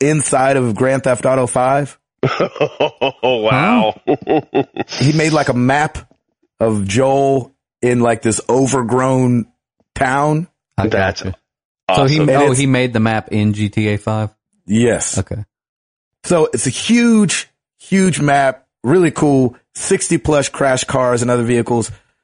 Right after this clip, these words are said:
Speaker 1: Um, and it just looks so cool
Speaker 2: That's
Speaker 1: in,
Speaker 2: awesome.
Speaker 1: in Grand Theft Auto
Speaker 3: Hmm.
Speaker 1: five.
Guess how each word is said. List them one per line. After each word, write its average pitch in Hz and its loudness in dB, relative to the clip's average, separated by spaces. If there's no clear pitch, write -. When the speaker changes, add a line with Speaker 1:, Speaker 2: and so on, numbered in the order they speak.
Speaker 1:
Um, 123 0
and 135 0
it 135 -2
just 143 -2
looks 135 2
so 120 0
cool 104 0
Speaker 2:
That's 123 0
Speaker 1:
in, 107 0
Speaker 2:
awesome. 117 -2
Speaker 1:
in 101 0
Grand 110 -2
Theft 98 0
Auto 98 2
Speaker 3:
Hmm. 95 2
Speaker 1:
five. 92 -2